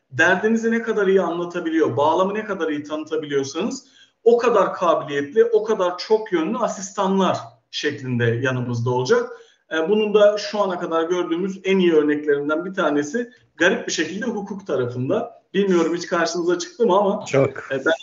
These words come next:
Speaker 1: aslında iyiyimdir. Tırnak içinde Osmanlıca ya da eski Türkçe kelimelerle aram iyidir. Ama ben de çok zorlanırım, e, hukuki metinleri anlamakta.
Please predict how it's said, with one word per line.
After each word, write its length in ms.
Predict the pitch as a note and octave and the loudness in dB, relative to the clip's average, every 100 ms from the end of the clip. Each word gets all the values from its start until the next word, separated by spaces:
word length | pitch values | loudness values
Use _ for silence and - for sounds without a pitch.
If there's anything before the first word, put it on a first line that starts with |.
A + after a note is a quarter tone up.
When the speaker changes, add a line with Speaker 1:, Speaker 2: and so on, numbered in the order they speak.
| - | -10
Speaker 1:
aslında 380 | - F#3+ G3+ G3+ | -2 4 6 4
iyiyimdir. 760 | F#3 F#3+ G#3 F#3 C3+ A#2+ - - _ _ | 0 0 2 2 2 -4 -4 -16 _ _
Tırnak 360 | - D3+ E3 D#3+ | -14 -6 -6 -6
içinde 360 | - D#3+ D#3 | -6 -4 2
Osmanlıca 680 | D#3 D3+ D3+ D#3+ D#3+ D3 D3+ | 2 2 -2 -2 -2 2 2
ya 100 | C#3+ | 4
da 120 | C#3+ | 2
eski 320 | C#3+ C#3 - C3+ | -2 -6 -12 -12
Türkçe 340 | D#3 - D3 | -12 -8 -6
kelimelerle 580 | D3+ C#3+ D3 D3 D3+ D3+ | -4 -2 0 2 2 2
aram 280 | D3 D#3 F3 | 2 2 2
iyidir. 380 | G#3 F#3+ C4+ - _ _ | 0 0 -4 -8 _ _
Ama 140 | F3+ | 4
ben 160 | G3+ G3+ | 4 4
de 60 | F#3 | 0
çok 220 | D#3+ B2 | -4 -6
zorlanırım, 560 | C3 B2+ C3 C#3+ A#3 - _ _ _ - | -6 -6 -6 -6 -8 -10 _ _ _ -12
e, 40 | |
hukuki 560 | C3 C3 D3+ D#3+ C#3+ D3+ | -12 -10 -8 -6 -4 -2
metinleri 480 | C#3 C#3 C#3 C3+ C3 | -2 0 2 2 2
anlamakta. 680 | C3 C3 C3+ C3+ A3+ A#3+ | 0 0 -2 0 2 0